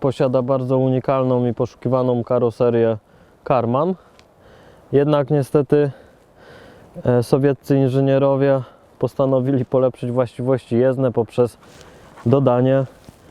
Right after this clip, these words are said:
zawieszenia oraz układu napędowego z Pabiedy. Można zobaczyć tutaj dużo, e,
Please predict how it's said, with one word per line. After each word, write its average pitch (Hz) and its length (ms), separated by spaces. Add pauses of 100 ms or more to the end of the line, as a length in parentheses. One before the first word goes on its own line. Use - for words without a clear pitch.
(380)
zawieszenia 135 760
oraz 120 300
układu 120 340
napędowego 110 840 (640)
z - 120
Pabiedy. 98 580 (600)
Można 147 200
zobaczyć 135 460
tutaj 131 300
dużo, 127 380 (800)
e, 120 360